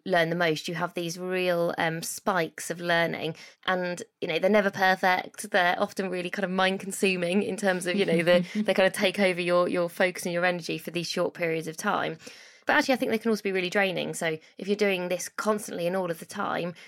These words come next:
Speaker 1: um, I
Speaker 2: Yeah.
Speaker 1: don't know very many people who perform their best at that time. So I think for me, it's just about really making sure that you're being brave enough, I suppose,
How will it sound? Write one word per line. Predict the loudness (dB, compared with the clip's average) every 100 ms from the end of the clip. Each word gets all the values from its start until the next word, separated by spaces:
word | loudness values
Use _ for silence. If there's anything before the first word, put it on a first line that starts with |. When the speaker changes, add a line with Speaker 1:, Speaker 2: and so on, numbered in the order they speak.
| -8
Speaker 1:
um, | -2 -2 2
I | 2
Speaker 2:
Yeah. |
Speaker 1:
don't | 4 2
know | 0
very | 2 0
many | 0
people | -4 -10
who |
perform | -10 -6 -4
their | -2 0
best | 0 -2 -10 -10 -8
at | -2
that | -2 -2
time. | -4 -2 -2
So | -2
I | 0
think | 0 -2 -8 -20 -20 _ -6
for | 0
me, | 2 2
it's | -2 -6
just | -8 -8
about | -2 -2 -2 -4 -10 _ _ _ -2
really | 2 2 2
making | 0 -2 -8
sure | -6 -2 0 0 -2 -2
that | -6
you're | -2 -2 0 -2 -4 -2
being | 0 0
brave | 0 0 2 2
enough, | 2 -2 -4
I | -8
suppose, | -6 -8 -4 -6